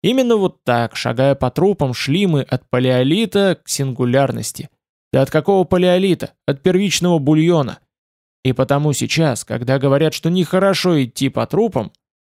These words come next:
у меня вопрос. Что, хотите остановить прогресс?" Она спросила с презрением. "Прогресса без трупов не бывает?"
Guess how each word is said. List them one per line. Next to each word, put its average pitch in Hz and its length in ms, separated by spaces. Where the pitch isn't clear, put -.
у 135 60
меня 143 220
вопрос. 135 520
Что, 147 380
хотите 143 340
остановить 147 460
прогресс?" 175 500
Она 120 240
спросила 123 480
с - 80
презрением. 117 600
"Прогресса 170 560
без 175 200
трупов 190 360
не 175 80
бывает?" 180 500